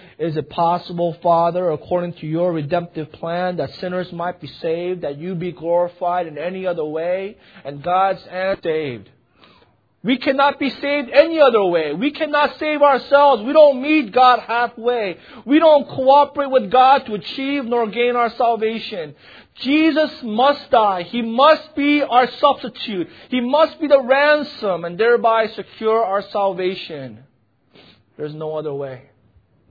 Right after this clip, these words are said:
So therefore, today there's no other way for men to be saved except by the gospel of Christ. Throughout this world, unless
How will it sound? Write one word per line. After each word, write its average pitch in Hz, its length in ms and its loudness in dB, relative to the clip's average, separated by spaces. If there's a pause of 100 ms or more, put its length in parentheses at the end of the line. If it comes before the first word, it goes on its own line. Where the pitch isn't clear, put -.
(1600)
So 147 80 -6
therefore, 156 720 -4 (840)
today 175 360 -6
there's 160 180 -2
no 190 240 -4
other 220 160 -2
way 202 300 -2
for 180 120 -8
men 175 400 -10 (300)
to 165 80 -16
be 175 80 -10
saved 190 400 -8
except 156 180 -12
by 165 60 -8
the 147 100 -10
gospel 151 380 -10
of 143 140 -16
Christ. - 520 -20 (1080)
Throughout 180 360 -6
this - 200 -18
world, 160 360 -4
unless 214 400 -4